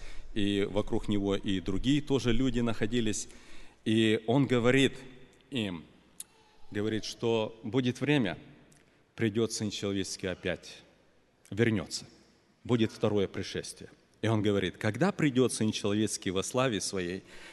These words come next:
и все святые ангелы с Ним, тогда сядет на престоле славы Своей, и соберутся перед Ним все народы, и отделит одних от других, как пастырь отделяет овец от козлов, и поставит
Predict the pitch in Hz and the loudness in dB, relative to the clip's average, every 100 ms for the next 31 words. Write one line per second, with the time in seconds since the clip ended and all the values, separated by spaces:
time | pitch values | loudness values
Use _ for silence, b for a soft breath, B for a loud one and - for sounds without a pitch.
0 | B 113 - 123 - 110 - 104 120 123 | B 2 4 4 4 2 2 2 4 2
1 | 101 92 87 98 82 76 - B B B | 2 -2 -4 -4 -6 -8 -18 B B B
2 | 117 135 170 226 233 190 - 120 - - | 6 8 8 6 6 4 4 2 2 2
3 | 135 120 110 160 180 156 110 - 98 101 | 4 4 4 4 4 4 0 0 2 2
4 | 101 135 165 214 - 143 139 139 135 139 | 2 4 4 2 0 0 2 2 4 2
5 | 131 165 160 151 120 85 90 - B B | 2 0 0 0 0 -2 -6 -12 B B
6 | B 127 135 123 202 175 131 120 127 139 | B 8 8 8 6 6 6 4 4 4
7 | 120 107 123 135 190 180 117 - 175 170 | 4 2 2 2 0 0 -2 -2 -4 -2
8 | 165 151 135 139 139 135 135 90 95 113 | 0 0 0 -2 0 -2 -2 -6 -2 -2
9 | - 95 - 90 90 87 85 - B B | -2 -4 -4 -8 -6 -6 -6 -12 B B
10 | B 139 208 - 247 226 196 - | B 6 6 6 6 8 6 4